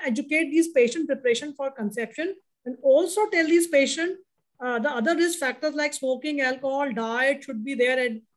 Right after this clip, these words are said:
should be, um, taken care of, adequate iodine intake should be there. And also, uh, to mention that her, if she's a known case of hypothyroidism, then her doses have to be changed,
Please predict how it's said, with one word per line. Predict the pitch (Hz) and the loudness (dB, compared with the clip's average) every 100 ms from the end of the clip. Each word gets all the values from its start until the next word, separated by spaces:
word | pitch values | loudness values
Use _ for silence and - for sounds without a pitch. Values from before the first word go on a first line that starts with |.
| _ | _
should | - 247 | -6 -2
be, | 233 285 285 277 | 2 2 4 2
um, | 240 226 214 | 2 0 0
taken | 269 285 277 | 0 0 0
care | 254 254 | 0 2
of, | 262 302 294 | 0 -4 -6
adequate | 220 220 269 | -8 -2 -2
iodine | 269 220 240 269 | 0 -4 -4 -6
intake | 233 269 269 | -4 -4 -6
should | 233 226 | -10 -10
be | |
there. | 262 247 269 370 - _ _ _ | -4 -2 0 -4 -8 _ _ _
And | 262 302 302 | -2 -2 -2
also, | - 254 269 - 392 494 - _ _ _ - | -2 0 0 0 -2 -2 -10 _ _ _ -12
uh, | 226 | -6
to | 294 285 | -2 0
mention | 254 262 269 381 403 349 | 0 0 0 0 -2 -2
that | 254 269 359 370 _ _ _ _ _ - | -2 0 -2 -4 _ _ _ _ _ -4
her, | 339 381 | -2 -2
if | 330 339 | -2 -4
she's | 339 330 | 0 0
a | 330 | 0
known | 247 277 359 | 0 -2 -4
case | 370 339 | -6 -8
of | 339 | -8
hypothyroidism, | 294 240 285 285 240 220 294 285 185 | -6 -4 -2 -2 -2 -2 -4 -4 -2
then | 254 370 381 | -2 -2 -2
her | 320 | -4
doses | 175 214 220 226 339 - | 0 2 2 2 -4 -4
have | 240 - | -12 -8
to | 294 | -6
be | 285 - | -6 -6
changed, | - 240 262 233 185 | -2 2 2 2 -2